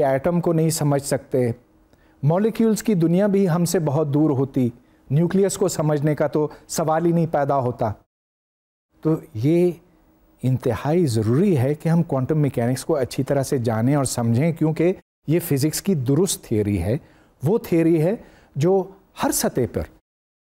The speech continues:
एटम की सतह पर और रोज़मर्रा की ज़िंदगी की सतह पर अप्लाई करती है। लेकिन फिर इससे ये सवाल पैदा होता है कि हम अपनी रोज़मर्रा की ज़िंदगी में क्वांटम मैकेनिक्स के असरात क्यों नहीं देखते?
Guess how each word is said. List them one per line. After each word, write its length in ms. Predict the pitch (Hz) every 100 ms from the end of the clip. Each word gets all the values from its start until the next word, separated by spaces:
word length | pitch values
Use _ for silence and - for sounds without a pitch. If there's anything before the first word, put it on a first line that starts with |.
| _ _ _
एटम 280 | 95 104 165
की 140 | 262
सतह 260 | - 220 240
पर 260 | 233 240 233 - _ _ _
और 260 | 180 233 214 - _ _ _ _ _ _ _ _ _ -
रोज़मर्रा 580 | 170 285 240 220 214
की 160 | 214 208
ज़िंदगी 380 | 165 175 170 180
की 140 | 170
सतह 300 | - 127 113
पर 180 | - 120 - _ _ _ _
अप्लाई 320 | 147 143 120
करती 360 | - 98 - 85
है। 140 | 82 113
लेकिन 240 | 220 294
फिर 200 | 277 285
इससे 300 | 262 220 262
ये 80 | 233
सवाल 320 | - 190 190
पैदा 280 | 196 180 180
होता 240 | 165 -
है 120 | 175 - _ _ _
कि 120 | 190
हम 400 | 180 185 196 185
अपनी 320 | 160 147 175 160
रोज़मर्रा 520 | 139 156 156 156 165
की 160 | 160 151
ज़िंदगी 420 | 131 135 135 160
में 140 | 165 160
क्वांटम 300 | 147 143 170
मैकेनिक्स 520 | 160 135 139 160 151
के 100 | 160
असरात 420 | 127 - 127 147
क्यों 160 | - 269
नहीं 140 | 202
देखते? 440 | 113 104 - 87